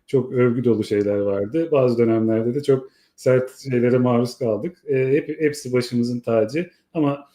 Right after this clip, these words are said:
ben hep söyledim, yani serbest fonların a-, alternatifi olarak da burada çok değerli, e, iyi fonlar var hisse senedi tarafında. Yılın sonuna doğru B D S'de bir hareket, e, tarafında birazcık,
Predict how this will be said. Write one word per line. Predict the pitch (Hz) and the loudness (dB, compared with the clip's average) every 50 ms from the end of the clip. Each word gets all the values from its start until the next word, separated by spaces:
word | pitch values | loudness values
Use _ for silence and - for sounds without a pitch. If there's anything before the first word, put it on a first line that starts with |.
| _ _ _ _ _ - | _ _ _ _ _ 0
ben | 156 151 151 | 2 4 4
hep | 151 147 147 | 4 2 2
söyledim, | - 156 147 139 131 120 123 160 196 196 202 | 2 2 4 4 4 2 0 -2 -4 -4 -4
yani | 196 143 120 117 117 | -4 -2 -2 -2 -2
serbest | - 151 135 135 135 139 135 - - | 0 0 0 2 2 2 0 0 -4
fonların | 135 127 127 127 131 135 | -4 -4 -2 -2 -2 -2
a-, | 131 135 135 139 139 139 - - | -4 -4 -6 -8 -12 -14 -12 -4
alternatifi | 147 143 139 143 - 143 135 135 135 - - 143 | -2 -2 0 0 0 0 0 0 -2 -2 -2 0
olarak | 123 113 113 110 107 107 - - | 2 2 4 2 2 0 -2 -4
da | - 123 | -4 -4
burada | 120 117 127 | -2 -4 -4
çok | 120 - 131 131 - - | -4 -4 -6 -6 -2 0
değerli, | 117 117 113 110 107 110 127 147 165 165 - _ _ _ _ _ _ _ | 0 2 2 2 0 0 0 -2 -2 -4 -6 _ _ _ _ _ _ _
e, | 123 120 120 123 131 | -2 0 0 0 0
iyi | 131 135 139 143 | 0 0 0 0
fonlar | 143 - 131 120 123 123 127 139 143 | 0 -2 0 2 2 2 2 0 0
var | 131 131 139 135 | 0 0 0 -2
hisse | 127 - - 135 | -4 -6 -10 -10
senedi | - - 120 113 107 113 - | -6 -4 -4 -4 -4 -4 -2
tarafında. | - 110 107 107 - - 101 107 120 143 147 147 - - _ _ _ _ _ - | -2 0 0 -2 -4 -6 -6 -4 -2 -2 -2 -2 -6 -12 _ _ _ _ _ -8
Yılın | 143 143 151 156 156 156 | -2 0 2 4 4 2
sonuna | 156 - 156 151 151 151 151 143 | 2 0 -2 0 2 2 4 6
doğru | 147 143 139 143 143 139 | 6 8 8 6 6 6
B | 139 135 135 | 6 6 6
D | 139 139 | 6 4
S'de | 135 - - 139 139 151 143 135 | 4 4 2 0 2 2 0 0
bir | 127 | 2
hareket, | 123 120 117 120 123 123 120 120 - - - - | 2 2 2 2 0 0 -2 -2 -4 -8 -14 -8
e, | 127 117 117 117 117 | -2 0 0 0 2
tarafında | - 117 113 117 113 - 120 113 117 117 117 | 2 0 2 2 0 0 0 0 0 2 2
birazcık, | 117 120 120 120 117 120 117 | 4 4 4 4 2 0 -4